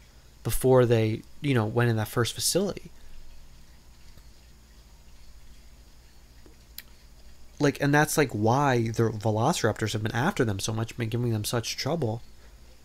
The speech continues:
Because Billy stole their frickin' eggs, and they're just like, you know, it's activating their maternal, paternal instincts to get their frickin' eggs back, Billy. Why would you do such a thing? And Alan Grant is pissed beyond belief, dude. He,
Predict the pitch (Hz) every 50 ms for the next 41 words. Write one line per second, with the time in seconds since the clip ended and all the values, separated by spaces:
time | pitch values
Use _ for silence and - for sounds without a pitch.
0 | - - - - - - - - 135 123 - 135 135 135 131 120 110 - - -
1 | - - - - - - - - - - - - 131 110 - 139 143 143 139 131
2 | - - 135 131 151 147 147 139 - - 156 - - - - 170 208 196 143 -
3 | - 120 117 113 127 123 - - 123 117 110 - - - - - - - - 139
4 | 123 117 110 - 117 113 123 123 - 120 127 123 123 117 110 113 107 104 104 107
5 | 107 - - 127 127 117 110 - 107 120 127 120 110 113 156 190 - - 120 113
6 | - - 120 - 143 - 127 - - - 175 - - 127 135 165 220 226 - -
7 | - - - - - - - - 147 156 - - - - - - - - - -
8 | - 139 151 143 127 - - - - - - - - - - - - - - -
9 | - - - - - - 123 123 131 156 160 131 113 104 113 120 131 135 113 -
10 | - - - - - - - - - - - - - - 160 - - - - -
11 | - 127 117 110 107 104 110 110 113 113 - - - - - - - - - -
12 | - - - - - - - 156 143 127